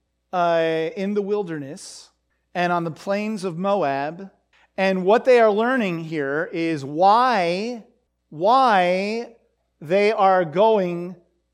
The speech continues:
to go into Canaan, why they are going to destroy this people, why they are going to subjugate them. That just as in later history we read that Assyria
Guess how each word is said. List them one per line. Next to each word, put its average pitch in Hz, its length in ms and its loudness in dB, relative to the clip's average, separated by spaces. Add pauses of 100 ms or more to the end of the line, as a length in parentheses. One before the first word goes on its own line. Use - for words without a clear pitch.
(120)
to - 100 -12
go 156 220 -2
into 151 240 -8
Canaan, 139 520 -14 (380)
why 190 960 2
they 175 220 0
are 175 120 2
going 180 340 -4
to 175 120 -10
destroy 170 580 -8
this 151 200 -10
people, 147 560 -20 (360)
why 190 1000 4
they 180 160 0
are 175 100 2
going 180 280 -4
to 156 100 -18
subjugate 151 720 -6
them. 120 360 -18 (360)
That 180 600 0 (440)
just 233 460 2
as 214 400 0
in 180 140 -4
later 202 320 4
history 214 560 -4
we 185 260 -8
read 180 300 -4
that 175 240 0
Assyria 214 920 4